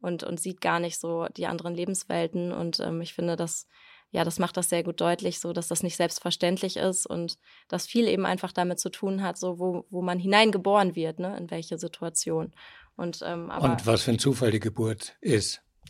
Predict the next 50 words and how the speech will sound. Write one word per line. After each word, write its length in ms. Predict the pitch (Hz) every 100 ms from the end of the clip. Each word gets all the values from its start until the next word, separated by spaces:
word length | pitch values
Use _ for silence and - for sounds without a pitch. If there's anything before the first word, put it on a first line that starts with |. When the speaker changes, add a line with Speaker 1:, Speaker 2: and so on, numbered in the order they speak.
| -
Speaker 1:
Absolut, 580 | 196 - 190 190 160
genau. 380 | - 180 165 -
Und 380 | - 180 180 - -
das 300 | - 185 185
fand 140 | 202
ich 100 | 196 185
aber 80 |
eben 160 | 180 175
auch 100 | 175
so 120 | -
schön 340 | 175 - 196 196
zu 160 | -
sehen, 360 | 175 185 190 202 - - -
dass, 300 | - 180 - -
ähm, 480 | 170 170 170 175 -
dass 200 | - 175
Hadir 240 | 185 180
deswegen 320 | 190 185 196 196
nicht 180 | 185 147
aufgibt. 380 | 202 - 165
Also 140 | 170 160
das 180 | 170 -
war 80 | 170
ja 100 | 170
auch 60 |
das, 180 | - 180
was 120 | 180
sie 100 | 185
meinte. 340 | 175 175 202 175
So, 140 | 165
sie 140 | 165
sieht 220 | 165 190 196
jetzt 180 | 190
nicht 240 | 196 180 - - - -
nur 100 | 185
auf 80 |
das 180 | 175 180
Negative. 460 | 190 196 196 208 180
Das 160 | 180
hat, 220 | 190 - -
hatte 220 | 190 190 185
sie 100 | 190
im 100 | 190
Film 240 | - 220
dann 140 | 190
auch 160 | - 202
mal 160 | 202 185
gesagt. 400 | 180 180 185 -
So, 180 | 185 180 - - -
ähm, 380 | - 185 180 185